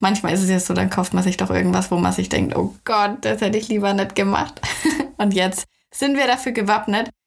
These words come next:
Ich glaube, ich schreibe die sogar dann nochmal in den Blogbeitrag runter, weil eigentlich ist es cool, wenn man die auch dann nochmal schwarz auf weiß nachlesen kann.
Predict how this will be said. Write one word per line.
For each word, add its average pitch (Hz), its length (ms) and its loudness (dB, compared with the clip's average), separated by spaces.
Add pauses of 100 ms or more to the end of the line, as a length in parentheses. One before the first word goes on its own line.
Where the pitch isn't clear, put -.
(160)
Ich 208 120 -4
glaube, 190 220 0
ich 226 80 -2
schreibe 175 240 -2
die 208 100 0
sogar 185 300 0
dann 170 160 0
nochmal 175 340 0
in 170 100 0
den 170 140 0
Blogbeitrag 185 640 0
runter, 180 300 2
weil 170 120 0
eigentlich - 280 0
ist 190 120 0
es 190 200 -2
cool, 214 100 0
wenn 202 140 0
man 190 100 0
die 185 160 0
auch - 120 0
dann 175 180 0
nochmal 180 420 0 (380)
schwarz 214 340 0
auf - 220 -6
weiß 190 400 0 (140)
nachlesen 180 680 0
kann. 214 340 0